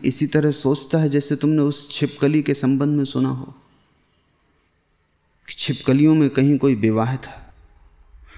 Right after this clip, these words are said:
और एक महल की छिपकली को भी निमंत्रण मिला, निश्चित ही सबसे पहले मिला, क्योंकि वो महल में रहती थी। उसने कहा, "मैं आ ना सकूंगी,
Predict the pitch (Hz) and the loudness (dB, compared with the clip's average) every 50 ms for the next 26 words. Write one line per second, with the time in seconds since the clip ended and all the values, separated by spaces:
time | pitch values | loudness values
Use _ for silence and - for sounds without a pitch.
0 | - - - 101 120 139 143 120 127 120 123 123 131 143 151 147 143 - 143 135 | -14 -8 -4 0 0 2 2 4 4 4 4 4 4 2 2 0 0 -2 -4 -2
1 | - 131 120 - - 135 131 143 143 131 143 143 139 143 139 135 127 131 131 131 | -2 -6 -6 -2 -2 0 0 0 0 0 0 0 2 2 2 4 2 2 2 0
2 | 123 131 139 143 139 131 139 - 73 - - - - - - - - 127 123 117 | 0 0 0 0 0 -2 -2 -4 -6 -10 -16 -20 -20 -18 -12 -4 0 0 0 0
3 | - - 127 - - 135 123 - - 120 - - 107 92 - 113 120 123 123 127 | 0 -2 -2 0 0 -2 0 0 -2 -4 -2 -2 -4 -2 0 0 2 4 4 4
4 | 123 123 127 135 - - - - - _ _ - - 117 101 104 107 104 104 107 | 2 2 -2 -4 -8 -18 -20 -20 -20 _ _ -2 0 0 2 2 4 4 6 6
5 | 101 98 107 110 117 123 113 120 120 117 - - 120 - - - - - _ _ | 6 6 6 6 4 4 4 2 0 0 0 -4 -4 -4 -6 -18 -20 -20 _ _
6 | _ _ _ _ _ _ _ _ _ _ _ _ _ _ _ _ _ _ _ _ | _ _ _ _ _ _ _ _ _ _ _ _ _ _ _ _ _ _ _ _
7 | - 120 - - 139 127 135 127 127 117 76 73 104 120 127 135 156 - - 139 | -8 -4 0 2 2 4 4 4 4 4 4 2 2 4 4 2 2 0 -2 -2
8 | - 110 110 104 - - - - - - | -2 -2 -2 -2 -6 -10 -18 -20 -20 -20